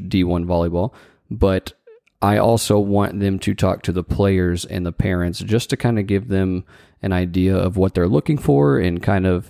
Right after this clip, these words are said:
how they need to go about the recruiting process, or, you know, just to, like, reemphasize grades to players and things like that. But that being said, I do have some very, very exciting episodes coming up. I've been working very hard on getting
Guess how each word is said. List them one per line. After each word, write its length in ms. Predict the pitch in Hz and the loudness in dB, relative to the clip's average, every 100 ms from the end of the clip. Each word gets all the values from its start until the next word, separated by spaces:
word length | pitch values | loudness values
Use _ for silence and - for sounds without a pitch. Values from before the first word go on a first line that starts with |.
| - | -6
how 280 | 95 98 104 | 0 2 4
they 140 | 101 | 2
need 120 | 98 | 2
to 100 | 92 | 0
go 100 | 98 | 0
about 220 | 98 98 98 | 0 -2 -2
the 80 | |
recruiting 460 | 90 92 117 107 101 | -4 -4 -2 0 0
process, 720 | 110 95 - 82 85 85 - | 0 0 0 0 0 -2 -4
or, 300 | 85 85 85 - - - - | -2 -2 -4 -10 -20 -12 0
you 80 | |
know, 80 | 101 | 2
just 180 | 98 - | 2 -2
to, 60 | 92 | -2
like, 140 | 95 | -2
reemphasize 640 | 90 92 95 - 101 98 113 | 0 -2 -2 0 0 0 2
grades 380 | 98 101 92 | 2 2 0
to 80 | 90 | -4
players 420 | - 90 87 85 | -2 0 0 -2
and 140 | 90 82 | -6 -6
things 180 | 80 - | -8 -6
like 160 | 78 | -6
that. 260 | 87 85 - | -4 -4 -2
But 220 | 98 - _ _ - _ _ | -2 -2 _ _ -20 _ _
that 180 | 120 127 | -2 0
being 160 | 110 104 | 0 0
said, 220 | 107 104 | 0 0
I 100 | 98 | 0
do 160 | 110 104 | 2 2
have 180 | 92 | 0
some 200 | - 95 | -2 -2
very, 240 | 95 101 101 | 0 0 0
very 240 | 95 95 | 0 -2
exciting 480 | 90 92 90 90 80 _ _ _ _ _ _ | -2 -2 -2 -2 -8 _ _ _ _ _ _
episodes 440 | 135 - - 117 104 | -2 -2 2 0 2
coming 320 | 110 104 101 | 0 2 2
up. 220 | 101 101 | 2 0
I've 60 | 95 | 0
been 120 | 95 | 0
working 300 | 92 92 92 | 0 -2 -2
very 240 | 95 95 | 0 2
hard 420 | 92 92 90 85 - | 2 2 0 -2 -8
on 360 | 95 90 87 85 | -8 -6 -6 -8
getting 600 | 104 98 92 90 85 | -6 -4 -4 -4 -6